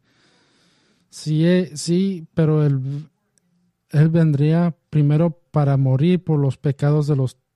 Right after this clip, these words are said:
de todos los que creían en él para hacer el sacrificio del nuevo pacto, y entonces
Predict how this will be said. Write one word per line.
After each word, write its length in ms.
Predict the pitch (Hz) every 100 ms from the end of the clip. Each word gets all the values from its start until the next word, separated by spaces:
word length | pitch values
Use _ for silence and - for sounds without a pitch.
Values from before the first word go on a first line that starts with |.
| -
de 140 | 139
todos 360 | - 147 156 151
los 180 | 143 117
que 280 | 131 127 120
creían 540 | 135 127 139 156 143 _ _ _ _ _ _ _ _ _ _ _ _ _ _ _ _ _ -
en 220 | 135 139
él 240 | 151 160
para 360 | - 147 139 131
hacer 320 | 120 147 151
el 200 | 156 143
sacrificio 580 | - 139 139 - 135 156
del 160 | 143
nuevo 240 | 131 143 147
pacto, 520 | - 151 - 127 110 _ _ _ _
y 100 | -
entonces 600 | 143 131 143 160 143 -